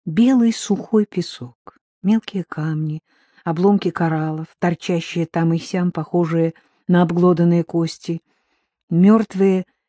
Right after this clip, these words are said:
ветви без листвы и коры. В туфли тут же набился песок, к тому же Эмили страдала от жары.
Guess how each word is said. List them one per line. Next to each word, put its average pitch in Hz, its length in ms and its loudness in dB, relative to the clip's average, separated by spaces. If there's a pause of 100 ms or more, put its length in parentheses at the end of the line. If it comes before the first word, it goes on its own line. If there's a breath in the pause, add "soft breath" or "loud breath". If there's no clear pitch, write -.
(100)
ветви 185 760 -4 (440)
без 160 260 -2
листвы 160 520 -4
и 160 180 -8
коры. 135 480 -10 (840)
В - 140 -18
туфли 330 380 6
тут 254 260 -2
же 220 100 0
набился 180 500 -2
песок, - 680 -8 (420)
к - 60 -20
тому 202 300 6
же 196 160 4
Эмили 190 260 4
страдала 180 520 -2
от 165 80 -2
жары. 170 440 -2